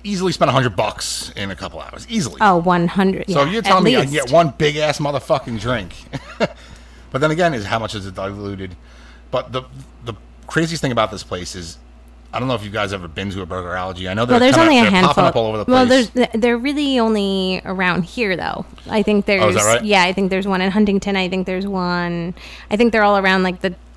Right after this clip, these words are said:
Speaker 2: tr-, I'm gonna say tri-state, but I really
Speaker 1: Right.
Speaker 2: feel like it's more New York and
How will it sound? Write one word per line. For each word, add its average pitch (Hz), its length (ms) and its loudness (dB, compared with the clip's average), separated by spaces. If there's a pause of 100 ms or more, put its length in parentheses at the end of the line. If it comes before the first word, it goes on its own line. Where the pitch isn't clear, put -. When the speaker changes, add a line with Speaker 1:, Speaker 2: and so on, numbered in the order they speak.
(180)
Speaker 2:
tr-, - 240 -4
I'm 208 160 4
gonna 254 160 4
say 277 160 4
tri-state, 262 460 0
but 190 100 2
I 190 40 2
really 214 180 2
Speaker 1:
Right. 220 100 2
Speaker 2:
feel 190 140 -2
like 180 100 -2
it's 180 140 -6
more 175 160 0
New 175 140 0
York 170 440 -6
and 175 580 -8